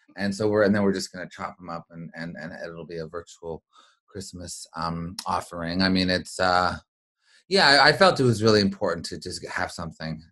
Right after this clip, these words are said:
uh, this year, 'cause we're out, we're kind of at the end of our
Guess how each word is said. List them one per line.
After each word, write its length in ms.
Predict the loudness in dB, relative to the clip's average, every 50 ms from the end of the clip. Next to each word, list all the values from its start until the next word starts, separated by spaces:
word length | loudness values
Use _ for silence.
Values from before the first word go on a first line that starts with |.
| _ _
uh, 160 | -4 -4 -2 -2
this 260 | -2 -4 -6 -8 -6
year, 280 | -4 0 0 0 0 -2 -6
'cause 140 | -14 -14 -6
we're 160 | 0 2 2
out, 120 | 2 2 4
we're 200 | 2 0 0 0
kind 200 | _ -6 -4 -2
of 80 | -2 -2
at 100 | -6 -8
the 140 | -10 -10 -10
end 180 | -8 -8 -8
of 100 | -6 -4
our 240 | -2 -2 -2 -2